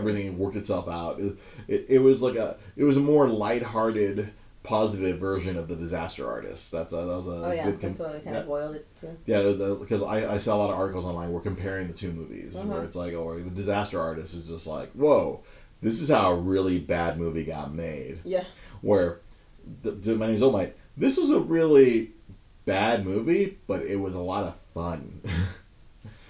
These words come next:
Speaker 1: And this guy, like, put
Speaker 2: Yeah.
Speaker 1: himself out there. Like, the movie is, like,
Speaker 2: Okay, so
Speaker 1: un-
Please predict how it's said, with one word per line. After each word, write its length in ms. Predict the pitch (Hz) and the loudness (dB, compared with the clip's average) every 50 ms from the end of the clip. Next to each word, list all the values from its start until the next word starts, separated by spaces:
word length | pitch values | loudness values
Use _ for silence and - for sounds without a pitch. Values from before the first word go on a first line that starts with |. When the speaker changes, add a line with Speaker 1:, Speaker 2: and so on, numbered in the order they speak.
| - 113 - | -16 -8 -4
Speaker 1:
And 160 | 110 101 101 | -2 0 0
this 120 | 98 95 | 0 2
guy, 180 | 98 104 104 104 | 2 4 4 4
like, 220 | - - - - | 4 2 0 2
put 100 | - 127 | 2 2
Speaker 2:
Yeah. 80 | 110 110 | 2 2
Speaker 1:
himself 280 | 104 - 120 104 - - | 2 4 2 2 2 0
out 240 | 98 101 98 98 - | -2 -2 -2 -2 -4
there. 160 | 92 87 87 | -6 -4 -4
Like, 120 | 87 90 92 | -4 -4 -2
the 80 | 117 123 | 0 2
movie 300 | 139 165 180 175 160 147 | 4 4 6 6 8 6
is, 120 | 123 113 | 6 6
like, 220 | 113 101 101 - - - - - - - - - | 6 2 2 0 -4 -16 -20 -20 -20 -20 -12 -10
Speaker 2:
Okay, 200 | 262 269 311 277 | -6 -2 0 4
so 80 | - 277 | 4 4
Speaker 1:
un- 140 | - 143 | 4 2